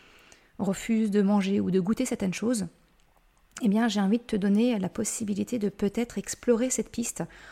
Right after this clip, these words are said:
en découvrant ce qu'est un trouble de l'oralité et surtout, eh bien, euh, comment, bah, comment faire pour, euh, pour dépasser cette, euh, cette difficulté,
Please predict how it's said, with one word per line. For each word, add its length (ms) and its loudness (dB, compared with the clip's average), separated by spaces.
en 160 4
découvrant 600 0
ce 200 -2
qu'est 360 -2
un 140 -2
trouble 380 -4
de 80 4
l'oralité 540 0
et 100 2
surtout, 580 -6
eh 80 -2
bien, 320 0
euh, 80 -2
comment, 360 0
bah, 120 -2
comment 240 -2
faire 300 -6
pour, 300 -6
euh, 100 -2
pour 160 -2
dépasser 720 -2
cette, 400 -8
euh, 220 -4
cette 220 -2
difficulté, 580 -2